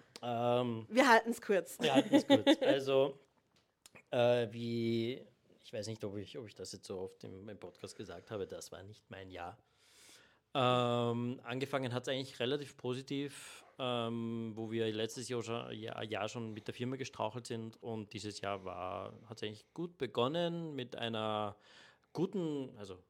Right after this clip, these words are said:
Speaker 1: damals guten Zusammenarbeit, die was leider dann nichts mehr draus wurde.
Speaker 2: Mhm.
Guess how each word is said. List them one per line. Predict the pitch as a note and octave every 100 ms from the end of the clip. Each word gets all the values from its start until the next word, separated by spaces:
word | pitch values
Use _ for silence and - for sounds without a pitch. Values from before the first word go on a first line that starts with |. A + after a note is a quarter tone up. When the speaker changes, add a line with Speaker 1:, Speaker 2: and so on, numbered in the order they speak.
| _ _ _ -
Speaker 1:
damals | A#2 C3+ C#3+ C3+ -
guten | C#3 C#3 C3+
Zusammenarbeit, | B2+ A2 A2 B2 A#2+ A#2 A2 G#2+
die | G2+
was | G2+
leider | G#2+ G#2 G#2
dann | G#2
nichts | A#2+ - -
mehr | C#3 C3+ D3
draus | - C3 C#3
wurde. | C3 C3 C3+ C3+ _
Speaker 2:
Mhm. | A3 G#3 G3+ G3